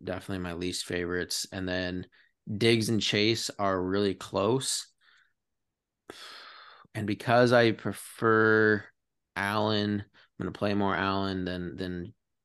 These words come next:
I'm not playing Burrow this week. So it's gotta be Diggs for me. But I still like Chase, like, if you do, like, an Allen, Diggs, Chase run back.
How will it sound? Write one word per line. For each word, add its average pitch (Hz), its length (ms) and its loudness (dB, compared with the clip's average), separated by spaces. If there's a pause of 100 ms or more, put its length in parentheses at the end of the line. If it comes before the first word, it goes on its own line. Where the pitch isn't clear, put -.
(260)
I'm 101 100 -4
not 101 160 -4
playing 107 340 -2
Burrow 85 280 -6
this - 240 -10
week. - 300 -10 (340)
So - 160 0
it's 90 140 -2
gotta 101 300 4
be 95 120 2
Diggs 95 300 -4
for 123 120 0
me. 127 340 0 (640)
But 165 260 8
I 131 100 6
still 127 220 4
like 107 240 4
Chase, 107 440 2
like, 92 220 -4
if 98 60 -4
you 98 80 0
do, 95 120 0
like, 92 100 0
an 92 80 -4
Allen, 98 440 -2
Diggs, 92 480 -2 (200)
Chase - 440 -2
run 98 220 -6
back. - 420 -6